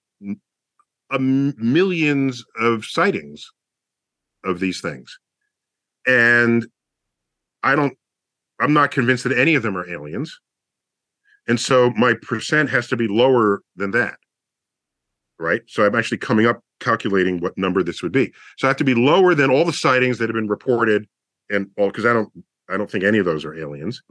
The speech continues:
I find it highly unlikely that they are, I should say. And so is it one one hundred thousandth of one percent? So that's, um, one out of ten million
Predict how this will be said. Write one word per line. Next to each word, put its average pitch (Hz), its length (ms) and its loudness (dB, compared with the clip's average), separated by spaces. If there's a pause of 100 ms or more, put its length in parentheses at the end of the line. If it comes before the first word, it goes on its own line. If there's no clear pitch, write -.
(320)
I 98 60 -6
find 101 200 0
it 98 160 0
highly 98 400 0
unlikely 98 480 -2
that 80 160 -8
they 80 120 -6
are, 71 300 -8 (260)
I 80 60 -12
should 82 240 -8
say. 82 260 -4 (340)
And 113 120 -4
so 123 480 2 (460)
is 120 120 -2
it 117 120 -4
one 135 200 2
one 139 100 0
hundred 131 240 0
thousandth 117 440 -2
of 98 120 -4
one 104 160 -2
percent? 120 420 -4
So 117 140 0
that's, 107 280 0 (600)
um, 95 540 -2 (760)
one 117 380 2 (100)
out 104 220 2
of 101 420 2 (760)
ten 110 180 -2
million 90 300 -4